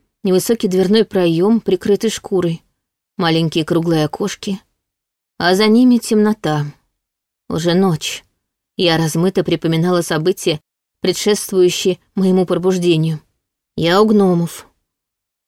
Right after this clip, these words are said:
А где Кенна? Взглядом скользнул вокруг себя. Я была на деревянной кровати, под шерстяным пледом, на мягких подушках с такими же шерстяными наволочками и пушистым матрасом.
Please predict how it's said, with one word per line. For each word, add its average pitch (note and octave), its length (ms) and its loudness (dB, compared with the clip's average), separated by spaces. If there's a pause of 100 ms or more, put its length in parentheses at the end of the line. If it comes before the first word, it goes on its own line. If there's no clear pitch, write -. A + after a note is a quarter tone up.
А E3 220 -2
где E3 240 -2
Кенна? F#3+ 400 0 (720)
Взглядом G3+ 460 2
скользнул G3+ 500 0
вокруг G#3+ 320 0
себя. D#3+ 420 -4 (680)
Я E3+ 260 0
была D3+ 360 0
на F#3+ 100 2
деревянной F3 520 2
кровати, D#3+ 600 -4 (380)
под - 140 -8
шерстяным F#3+ 520 0
пледом, E3+ 480 -2 (320)
на E3 140 -2
мягких G#3 440 -2
подушках F#3 720 -4 (200)
с - 80 -20
такими A3+ 460 -2
же G#3 120 -2
шерстяными F#3+ 560 0
наволочками F#3+ 720 -2 (300)
и B3+ 100 -2
пушистым G3+ 540 -2
матрасом. E3+ 580 -2